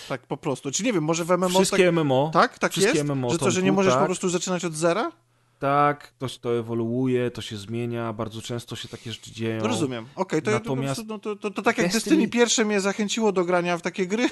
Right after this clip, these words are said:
Speaker 1: <laughs> to Destiny dwa
Speaker 2: To
Speaker 1: mnie
Speaker 2: cię
Speaker 1: zniechęciło.
Speaker 2: zniechęciło. Ja ci powiem tak, ja jestem absolutnie przeciwnikiem takiego rozwiązania. Uważam, co więcej, że Destiny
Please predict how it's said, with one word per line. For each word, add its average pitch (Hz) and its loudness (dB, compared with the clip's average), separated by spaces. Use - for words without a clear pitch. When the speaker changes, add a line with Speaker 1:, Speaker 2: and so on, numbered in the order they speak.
Speaker 1:
<laughs> - -12
to 233 -6
Destiny 240 0
dwa 214 0
Speaker 2:
To 160 0
Speaker 1:
mnie 220 -4
Speaker 2:
cię 196 -2
Speaker 1:
zniechęciło. 156 0
Speaker 2:
zniechęciło. 120 -2
Ja 151 -2
ci - -8
powiem 196 -2
tak, 123 0
ja 135 -2
jestem 143 -4
absolutnie 147 -4
przeciwnikiem 131 -6
takiego 110 -6
rozwiązania. 104 -8
Uważam, 123 -8
co 120 -12
więcej, 127 -6
że 110 -8
Destiny 131 -8